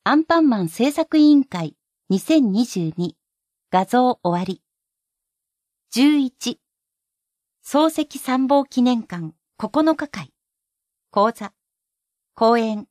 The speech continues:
夏目漱石の英語事情。日時、七月九日土曜、午後二時から四時。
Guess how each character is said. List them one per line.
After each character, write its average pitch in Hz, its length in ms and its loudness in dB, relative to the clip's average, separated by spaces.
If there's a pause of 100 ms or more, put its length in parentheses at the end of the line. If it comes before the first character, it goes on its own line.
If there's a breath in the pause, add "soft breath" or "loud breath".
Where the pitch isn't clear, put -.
(720)
夏 226 300 0
目 339 120 0
漱 330 280 -6
石 240 320 -6
の 165 300 -4
英 233 200 0
語 294 180 0
事 277 140 -6
情。 175 320 -10 (760)
日 269 240 -2
時、 - 200 -16 (540)
七 - 220 -4
月 320 240 -2
九 240 120 -6 (140)
日 240 400 -4
土 196 120 -2
曜、 214 300 -2 (360)
午 - 140 0
後 320 100 2
二 277 160 4
時 302 140 -8
か 185 140 -12
ら 165 80 -8
四 180 160 -6
時。 - 180 -16